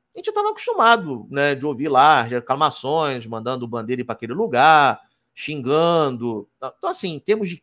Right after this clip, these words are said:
clima de arquibancada, ele, lógico, foi diferente? Foi diferente, mas não foi radicalmente diferente, por conta dessa presença dessas pessoas, de convidados e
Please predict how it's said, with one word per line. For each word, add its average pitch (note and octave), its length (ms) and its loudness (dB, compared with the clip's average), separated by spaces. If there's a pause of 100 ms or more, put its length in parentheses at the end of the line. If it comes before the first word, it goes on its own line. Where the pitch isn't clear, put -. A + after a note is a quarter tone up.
clima G#3+ 460 -6
de B2+ 100 -4
arquibancada, A#2 840 -4 (800)
ele, G3 680 -2
lógico, E3+ 440 2
foi E3+ 180 -4
diferente? D3 520 -4
Foi D#3+ 220 -4
diferente, D#3 640 -6 (280)
mas D#3+ 280 -2
não F3+ 180 -4
foi F#3+ 420 -4 (160)
radicalmente F#3 1500 -2
diferente, B2+ 760 -6 (360)
por F#3+ 180 -6
conta D#3 340 -2
dessa D#3 240 -4
presença D3+ 720 -6 (280)
dessas F3+ 380 2
pessoas, A#2+ 460 -8
de G#2+ 80 -16
convidados C3+ 720 0 (240)
e F#3+ 280 -6